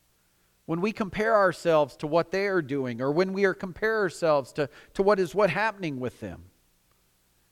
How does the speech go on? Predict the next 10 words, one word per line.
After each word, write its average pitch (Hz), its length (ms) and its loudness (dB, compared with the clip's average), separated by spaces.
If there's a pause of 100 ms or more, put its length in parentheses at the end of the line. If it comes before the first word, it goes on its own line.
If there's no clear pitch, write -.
(120)
And 196 160 -2
why 254 200 6
is 180 200 -2
that? 87 300 -8 (2250)
It's - 160 -10
because 180 400 -2
it's - 160 -10
one 139 200 -4
other 160 240 -4
thing 104 500 -10